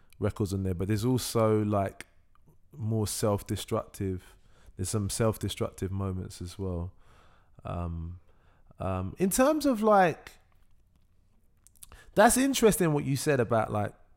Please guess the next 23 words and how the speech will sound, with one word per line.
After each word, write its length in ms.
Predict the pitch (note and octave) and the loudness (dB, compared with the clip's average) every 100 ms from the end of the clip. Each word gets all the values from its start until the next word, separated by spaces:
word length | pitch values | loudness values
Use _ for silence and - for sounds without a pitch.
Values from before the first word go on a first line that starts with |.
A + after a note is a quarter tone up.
| - | -2
maybe, 320 | A#2 A2 A2 | 0 2 2
like, 400 | G#2+ G2+ G2+ - _ _ _ _ - _ _ _ - - - - _ | 2 0 -4 -16 _ _ _ _ -20 _ _ _ -20 -20 -20 -20 _
I, 80 | C3+ - | 2 4
I, 360 | C#3 C#3+ - D#3+ | 4 4 6 6
I, 240 | D#3 - | 6 6
I'm, 120 | D#3 F3 | 6 6
I'm 100 | - | 6
not 100 | F3 | 6
gonna 160 | F3+ D#3+ | 6 6
lie, 220 | D#3 E3 | 8 8
I, 420 | C3+ B2 A#2+ - | 6 2 2 4
I 40 | C3 | 4
didn't 360 | D3 D#3 D3 | 6 4 2
really, 360 | C3 C#3+ C3+ C3 | 2 2 4 2
like, 380 | B2 G#2+ G#2 - _ _ _ | 4 2 0 -10 _ _ _
go 200 | A#2 A#2 | 2 4
into 220 | C3+ A#2+ | 4 2
the 100 | G#2 | 0
record 380 | G#2 B2+ - G#2 | 2 0 0 -2
with 160 | G2+ F#2 | -2 -2
that 180 | G#2 | -4
feeling, 400 | - D3 C#3+ A2 | -2 0 2 2
but 240 | F#2 G2+ | 0 -2